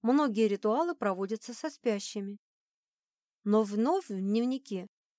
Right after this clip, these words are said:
не нашлось ни слова о родне или о жреце,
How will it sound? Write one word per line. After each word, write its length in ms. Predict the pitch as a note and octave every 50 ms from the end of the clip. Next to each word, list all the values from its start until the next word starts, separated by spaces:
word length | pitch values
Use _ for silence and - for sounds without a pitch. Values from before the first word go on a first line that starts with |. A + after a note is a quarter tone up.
| _ _ _ _
не 120 | G3 G3+
нашлось 460 | G#3 A3 A3 - - G#3+ G3+ F#3+ -
ни 100 | - A3
слова 400 | A3 - - C4+ D#4 D#4+ D4 D4+
о 40 | C#4
родне 480 | C4 B3 A3+ F3 F3+ F#3+ F#3+ F#3+ F#3+ G3+ - _ _ _ _ _ _ _ -
или 180 | C#4+ D#4+ D#4+ E4+
о 100 | E4+ E4+
жреце, 680 | D4 E4+ D#4 D#4+ D#4+ - - - A3 G#3+ A3+ A#3